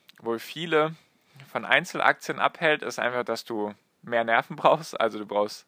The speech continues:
meistens, zumindest in den meisten Fällen, brauchst du eben stärkere Nerven oder eben du musst ein bisschen strapazierfähiger sein, als wenn du jetzt in E T Fs investierst. Ist jetzt pauschal ausgedrückt, muss nicht sein. Nur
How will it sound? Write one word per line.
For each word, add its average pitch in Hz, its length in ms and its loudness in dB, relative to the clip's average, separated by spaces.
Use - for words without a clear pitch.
meistens, 165 600 4
zumindest 120 340 -10
in 110 60 -12
den 104 80 -6
meisten 127 320 2
Fällen, 120 320 0
brauchst 107 320 0
du - 40 -8
eben 104 300 -8
stärkere 131 480 2
Nerven 123 480 0
oder 110 240 -2
eben 104 380 -4
du 113 40 -12
musst 113 200 -12
ein 110 60 -10
bisschen 110 260 -8
strapazierfähiger 113 960 -4
sein, 107 240 0
als - 220 -4
wenn 104 120 -6
du 101 60 -6
jetzt 101 140 -10
in 98 160 -16
E 107 60 -12
T 101 120 -8
Fs 151 180 2
investierst. 127 600 -6
Ist 165 160 -4
jetzt - 320 -4
pauschal 143 480 4
ausgedrückt, 156 520 -4
muss 139 300 -8
nicht 196 160 -8
sein. 160 480 4
Nur 135 340 2